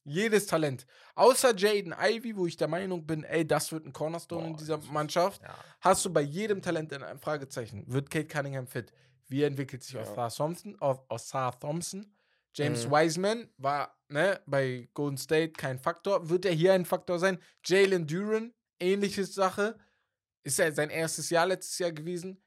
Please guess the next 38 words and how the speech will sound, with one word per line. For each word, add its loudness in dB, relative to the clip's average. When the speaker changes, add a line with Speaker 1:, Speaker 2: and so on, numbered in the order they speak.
Speaker 1:
glauben 6
wir, 2
er -4
kann -4
auch 0
noch -4
mal 2
einen 0
Schritt -6
nach -8
vorne -4
machen. -8
Dann 2
hast 0
du -8
die -6
Leute 2
wie -6
Killian -2
Hayes, -2
ne? -2
Wo 2
ich 0
mich -6
seit 2
Jahren 2
frage, -2
wenn 0
ich 0
ihn -2
sehe, -2
sehe 0
ich, -6
der -6
Mann -4
hat -6
Talent. -6
Speaker 2:
Mhm. -8